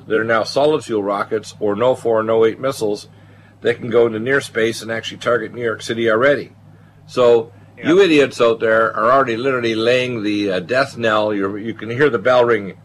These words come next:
Speaker 1: bing, bing. You know, that
Speaker 2: Right.
Speaker 1: the beginning of that, uh, the book says, "Guess not who the bell tolls. It del-, it tolls for you." It tolls for you, America,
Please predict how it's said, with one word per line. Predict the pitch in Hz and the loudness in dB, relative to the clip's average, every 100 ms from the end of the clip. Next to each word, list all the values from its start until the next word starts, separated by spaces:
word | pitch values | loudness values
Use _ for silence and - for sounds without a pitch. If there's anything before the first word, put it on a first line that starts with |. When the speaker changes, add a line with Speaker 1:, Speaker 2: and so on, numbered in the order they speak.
| - - | -8 0
Speaker 1:
bing, | 123 120 120 120 123 123 123 120 | 0 0 -6 -6 -6 -8 -8 -6
bing. | 127 123 123 113 - - - - - | -4 -2 -4 -10 -14 -20 -20 -20 -4
You | |
know, | 110 117 113 | 2 4 4
that | 110 113 | 0 -2
Speaker 2:
Right. | 104 104 101 | -4 -14 -8
Speaker 1:
the | |
beginning | 113 143 147 | -2 2 2
of | 127 | 4
that, | 120 113 - | 2 2 -2
uh, | 107 104 101 | 0 0 -4
the | 90 95 | -4 -2
book | 123 127 | 0 0
says, | - 107 - - - - - - - 104 | 0 -2 -2 -12 -20 -20 -20 -20 -14 -2
"Guess | 143 143 | 0 0
not | 143 127 | 0 0
who | 110 123 117 110 - - | 0 -4 -4 -6 -10 -14
the | 90 104 | -6 -2
bell | 123 127 120 | 2 2 2
tolls. | - 98 92 87 90 | 0 -2 -2 -4 -10
It | 82 | -4
del-, | 107 107 98 90 90 | 0 0 -2 -10 -12
it | 98 - | -10 0
tolls | 120 110 - | 2 2 -2
for | - | -8
you." | 101 104 76 - - - - | -4 -4 -6 -14 -20 -20 -12
It | 104 - | -8 0
tolls | 190 185 | 2 2
for | 135 | 0
you, | 156 147 | 4 4
America, | 120 101 104 - 104 101 | 2 0 -2 0 0 0